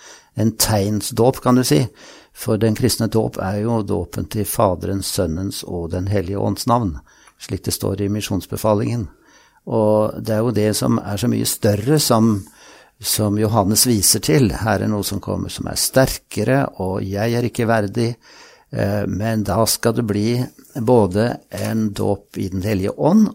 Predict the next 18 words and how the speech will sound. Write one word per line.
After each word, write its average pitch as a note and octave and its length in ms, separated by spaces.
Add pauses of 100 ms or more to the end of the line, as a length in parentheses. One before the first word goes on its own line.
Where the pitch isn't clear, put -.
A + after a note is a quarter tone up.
og A2+ 400 (100)
ild. A#2+ 380 (680)
Eh, G#2+ 240
hvordan A#2 240
skal A#2+ 180
vi B2 60
forstå A#2+ 340
det, A#2+ 220
tro? F3 140 (160)
Er F#2+ 180
det A2+ 240
sånn G2+ 260
å A2 100
forstå G2+ 320 (200)
at - 160
det G#1+ 80
er G1+ 220
en - 100